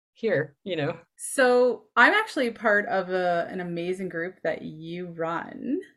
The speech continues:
Speaker 2: and I would love for you to talk about that.
Speaker 1: Well, thank you. I, I think that during, um, covid and, and then at C C I, I kind of came to this change is hard and people need help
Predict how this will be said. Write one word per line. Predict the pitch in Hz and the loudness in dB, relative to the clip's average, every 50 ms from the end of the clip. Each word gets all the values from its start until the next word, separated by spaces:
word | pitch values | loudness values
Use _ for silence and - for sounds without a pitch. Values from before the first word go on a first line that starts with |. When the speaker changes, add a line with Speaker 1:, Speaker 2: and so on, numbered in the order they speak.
| _ _ _ | _ _ _
Speaker 2:
and | - 190 185 180 185 | -6 -4 -2 -2 0
I | - 180 190 | 0 0 2
would | 226 262 208 | 2 0 -2
love | 202 190 185 180 175 170 - | -2 0 2 2 2 2 0
for | - | -6
you | 170 160 156 156 | -8 -8 -8 -10
to | 151 | -10
talk | 165 - - - | -10 -10 -10 -12
about | - - - - | -12 -14 -12 -10
that. | - - - - - - - 262 240 - _ _ _ _ _ _ _ _ _ _ | -10 -10 -10 -10 -12 -14 -16 -20 -20 -20 _ _ _ _ _ _ _ _ _ _
Speaker 1:
Well, | 190 175 165 151 139 135 139 135 - - | -2 0 0 2 2 0 0 -2 -4 -4
thank | 262 294 277 - - | -4 -4 -4 -4 -4
you. | - - 208 240 247 - _ _ | -4 -2 -2 -4 -4 -6 _ _
I, | 185 185 196 208 220 220 226 226 - - - _ - | 4 6 6 6 6 6 4 4 2 0 -6 _ -4
I | 208 | -2
think | 214 214 320 339 311 - | 2 2 2 2 4 6
that | 294 254 202 185 | 6 6 6 6
during, | 214 202 202 202 208 214 214 220 226 226 - - | 4 4 4 4 4 4 2 2 0 0 -2 -4
um, | 190 190 190 185 185 185 185 185 - - | -4 -2 -2 -2 -2 -4 -6 -10 -10 -6
covid | - 196 180 180 180 208 214 214 220 220 214 - - | 2 4 6 6 6 6 6 6 4 4 2 -2 -4
and, | 180 175 175 170 165 165 165 165 156 - _ - | -2 -2 -2 -2 -2 -2 -4 -6 -6 -8 _ -2
and | 175 170 | 0 2
then | 170 170 170 170 170 - - | 2 2 2 0 -4 -4 0
at | - 160 - - | 0 0 0 0
C | - - 185 180 | -4 -6 -6 -6
C | - - 185 170 | -4 0 2 4
I, | 147 147 151 165 180 190 - - | 4 6 4 4 4 2 0 -2
I | 180 | -4
kind | 143 - 175 175 180 | -6 -4 0 2 2
of | 170 160 160 - _ _ | 2 0 -2 -8 _ _
came | - - 175 175 175 160 | -6 -4 -2 -2 -4 -4
to | - 180 156 | -6 -4 0
this | 160 165 160 156 151 139 - - - - _ _ _ _ | 2 4 4 4 2 0 -4 -8 -10 -12 _ _ _ _
change | - - 180 160 165 170 165 160 | -6 -2 0 0 0 -2 -2 -4
is | 185 175 - | -6 -6 -6
hard | - - 165 156 143 143 143 147 170 180 180 | -6 -4 0 0 2 2 2 2 2 2 0
and | 175 165 160 147 135 | 0 -2 -2 -4 -6
people | 147 156 143 139 160 156 | -6 -8 -6 -4 -4 -2
need | 156 156 151 151 | -2 -2 -2 -2
help | 151 151 135 151 190 233 247 - | 0 0 2 2 2 0 0 -4